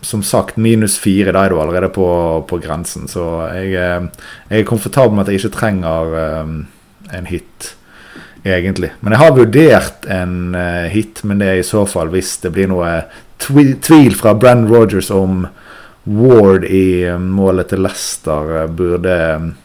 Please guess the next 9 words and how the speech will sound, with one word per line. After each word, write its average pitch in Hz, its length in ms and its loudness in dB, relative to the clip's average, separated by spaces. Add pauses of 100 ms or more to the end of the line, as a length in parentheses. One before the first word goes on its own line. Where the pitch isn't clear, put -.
(960)
roteres 104 800 2
ut, 104 260 -2
og 98 80 -2
det, 98 380 4
det 110 160 6
har 123 200 6
jo 104 120 4
egentlig 92 300 2
ikke 143 380 6